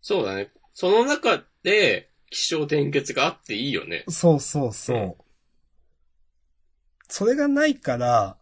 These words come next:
Speaker 1: うん。
Speaker 2: 話が全然進んでないように見えるんだよな。
Speaker 1: うん。
Speaker 2: あの、前、先週だか先々週だかにも言ったけど、悪い意味で、意味でのファンディスク感。
Speaker 1: うん。
Speaker 2: なんか、薄っぺらい感。
Speaker 1: うん。
Speaker 2: と感じてしまう。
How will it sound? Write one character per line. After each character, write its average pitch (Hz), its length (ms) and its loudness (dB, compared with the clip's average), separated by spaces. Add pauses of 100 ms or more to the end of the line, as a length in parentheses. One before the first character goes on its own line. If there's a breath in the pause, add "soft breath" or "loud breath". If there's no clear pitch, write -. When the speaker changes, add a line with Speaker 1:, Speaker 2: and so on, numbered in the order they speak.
Speaker 1:
う 110 200 -6
ん。 - 20 -4
Speaker 2:
話 214 340 0
が 156 140 0
全 180 260 0
然 247 180 0
進 247 280 -4
ん 247 40 0
で 254 60 0
な 262 160 0
い 220 60 0
よ 151 80 0
う 135 40 -4
に 120 120 -4
見 107 140 -4
え 110 40 -4
る 110 120 -4
ん 101 260 -6
だ 87 80 -10
よ 87 120 -12
な。 90 400 -12 (200)
Speaker 1:
う - 40 -12
ん。 85 380 -10 (320)
Speaker 2:
あ 143 220 -2
の、 139 500 -6 (640)
前、 208 640 -4
先 214 220 -4
週 240 120 -6
だ 233 60 -4
か 190 100 0
先 180 240 0
々 190 140 0
週 196 100 -4
だ 196 100 -2
か 185 100 -2
に 151 80 -2
も 139 80 -4
言 127 80 -8
っ - 20 -20
た - 180 -6
け 185 80 -4
ど、 165 420 -4
悪 185 300 -2
い 220 60 -2
意 - 20 -2
味 196 140 0
で、 180 240 -2
意 196 100 -2
味 190 160 2
で 190 120 0
の 175 120 0
フ - 120 -2
ァ 151 100 2
ン 147 80 -2
デ 143 80 -4
ィ - 20 -2
ス - 120 -4
ク 131 140 -6
感。 85 260 -10 (320)
Speaker 1:
う - 40 -10
ん。 87 320 -8 (300)
Speaker 2:
な 147 120 -2
ん 139 40 -8
か、 - 200 -8 (140)
薄 139 200 -4
っ - 20 -8
ぺ - 220 -6
ら 139 120 0
い 123 80 -4
感。 - 240 -10 (300)
Speaker 1:
う 90 80 -12
ん。 78 200 -10 (280)
Speaker 2:
と 175 180 2
感 120 240 -6
じ 117 80 -10
て 127 100 -6
し 104 120 -6
ま 104 160 -2
う。 - 120 -10